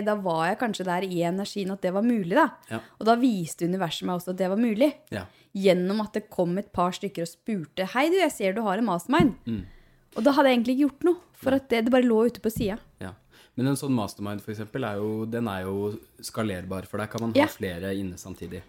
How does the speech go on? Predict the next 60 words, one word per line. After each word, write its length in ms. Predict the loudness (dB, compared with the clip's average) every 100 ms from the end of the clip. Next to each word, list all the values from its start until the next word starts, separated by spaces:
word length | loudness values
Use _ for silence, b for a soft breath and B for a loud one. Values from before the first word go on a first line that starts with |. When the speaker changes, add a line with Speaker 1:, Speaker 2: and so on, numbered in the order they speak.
| _
Speaker 1:
Ja, 180 | 2 4 4
men 180 | 4
ikke 160 | 4 2
Speaker 2:
Og 80 | 2
Speaker 1:
for 160 | 6
mange 320 | 6 6 4 4
en 120 | 4
mastermind, 400 | 2 2 0 0
for 80 | 0
Speaker 2:
Nei. 80 | 4
Speaker 1:
der 220 | 6 6
er 140 | 6 6
jeg 140 | 4
opptatt 360 | 0 0 0 2
av 340 | 4 6 4 0 0
å 120 | 4 6 6
følge 640 | 2 -2 4 4 4 2
opp 80 | 0
folk 360 | 0 0 0 -4 -4
i 80 |
dybden. 680 | -2 4 4 4 2 6 6 4
Speaker 2:
Ja. 80 | -12 -12 b b
Speaker 1:
Men 240 | 2 4
da 100 | 4
tar 400 | 0 -2 0 2 4
jeg 240 | 2 4
jo 120 | 2
en 200 | 2 0 0
del 200 | 0 -2
betalt 400 | -4 -2 -2 -2
for 80 |
å 80 | -6
følge 280 | -2 -4 -4
opp 80 | -4
folk 280 | -4 -4 -6
i 120 | -4
dybden 500 | -2 -2 0 2 2 0
Speaker 2:
Ja. 80 | -6
Speaker 1:
over 240 | -2 0 -2
tid. 320 | -4 -6 -8
Speaker 2:
Ikke 200 | -14 -14
sant. 160 | -16 -18 b b _
Speaker 1:
Og 100 | 0
så 120 | 4
er 80 | 6
det 80 | 6
også 160 | 4
det 80 | 4
å 80 | 6
ha 80 | 4
et 120 | 2
gruppeprogram 760 | -2 -2 -4 -14 -6 0 2 2
der 100 | 2
du 80 | 2
kan 120 | 2 4
ha 120 | 4
inn 120 | 4
ganske 240 | 0 0
mange. 400 | 2 2 2 -2 -6 -12 _
Speaker 2:
Mm. 200 | -8